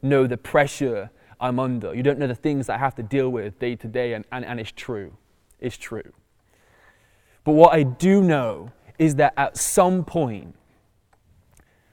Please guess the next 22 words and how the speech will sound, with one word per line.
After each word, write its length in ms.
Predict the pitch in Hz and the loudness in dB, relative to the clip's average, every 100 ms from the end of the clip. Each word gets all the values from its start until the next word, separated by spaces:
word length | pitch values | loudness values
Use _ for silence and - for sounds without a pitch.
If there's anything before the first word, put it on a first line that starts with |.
| _ _ _ _ _ _ _ _ _ _ _ _ _ | _ _ _ _ _ _ _ _ _ _ _ _ _
you're 160 | - 143 | -2 2
gonna 140 | 151 | 4
have 220 | 147 160 - | 2 0 -2
to 80 | |
stop 400 | 131 - 151 - | -6 2 2 2
holding 320 | - 131 113 117 | -2 -2 -2 -6
it 80 | |
all 160 | 107 110 | -6 -10
together. 500 | - 110 107 104 78 _ _ _ - | -10 -6 -6 -6 -12 _ _ _ -4
I 80 | 131 | 2
love 220 | 139 131 | 4 4
that 180 | 139 - | 0 -2
picture 300 | 147 - 131 | -4 -4 -4
that, 280 | 117 - 120 | -6 -6 -6
that, 160 | 120 | -8
um, 280 | 117 113 120 | -6 -8 -2
Nigel 360 | 131 131 127 127 | 2 2 0 -4
played 360 | - 123 123 | -4 -4 -4
a, 100 | 113 | -6
a 60 | - | -6
while 300 | 117 120 120 | -2 0 0
ago 320 | 113 113 110 | -4 -6 -6